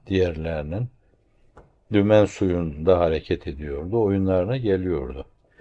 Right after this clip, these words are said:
Fakat içinde bir efendilik vardı her zaman. Bir centilmenlik vardı. Böyle çivilli bir kötülük mülazası yoktu. Bu zamanla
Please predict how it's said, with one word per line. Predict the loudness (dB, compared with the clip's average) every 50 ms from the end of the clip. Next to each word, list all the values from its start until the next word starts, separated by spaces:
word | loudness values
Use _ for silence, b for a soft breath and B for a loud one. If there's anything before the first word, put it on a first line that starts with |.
| b b b b b _ -4
Fakat | 0 0 0 0 0 -2
içinde | -8 -8 -6 -2 0 2 2 2 2 0
bir | -2 -2 -4 -8 _ _ -8
efendilik | -6 -4 -2 0 0 0 0 -2 -2 -4 -2 -2
vardı | -2 -2 -2 -2 -4 -6 -8
her | -8 -8
zaman. | -10 -14 -14 -14 -14 -16 -16 -12
Bir | -12 -12 -8
centilmenlik | -6 -4 -4 -4 -4 -6 -8 -6 -4 -4 -4 -6 -8 -8 -12 -14 -14
vardı. | -14 -14 -14 -16 -18 -20 -20 -20 _ _ _ _ b b b b b b b b b b b b b _ _ _
Böyle | 2 4 6 8 8 6 6 2 -4 _ _ _ _ -12
çivilli | -8 -6 0 2 2 4 4 4 4 2
bir | 2 0 0
kötülük | 2 2 2 2 0 -2 -2 -2 -2 -2
mülazası | 2 4 6 6 6 6 4 2 2 2 -2 -2
yoktu. | 0 0 -2 -2 -4 _ -8 -8 -8 -8 -12 _ _
Bu | -14 -8 -6 -6 -2
zamanla | 4 6 6 6 6 4 2 2 0 0 -2 -4 -4